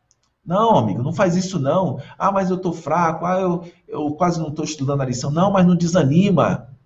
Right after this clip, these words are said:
Não desanima. Vai em frente, filho. Vai.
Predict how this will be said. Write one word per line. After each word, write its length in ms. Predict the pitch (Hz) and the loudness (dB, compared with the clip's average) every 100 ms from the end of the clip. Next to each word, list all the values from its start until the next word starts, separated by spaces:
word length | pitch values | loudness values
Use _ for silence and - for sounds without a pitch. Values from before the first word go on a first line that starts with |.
| _ _ _ _ - | _ _ _ _ -12
Não 140 | 151 | -8
desanima. 360 | 139 135 147 135 | -6 -4 -4 0
Vai 160 | 170 | 2
em 40 | 180 | 0
frente, 440 | - 165 185 180 | -2 0 0 0
filho. 440 | - 156 117 95 - - _ | 0 2 2 0 -8 -20 _
Vai. 500 | 175 180 180 117 | 2 4 4 2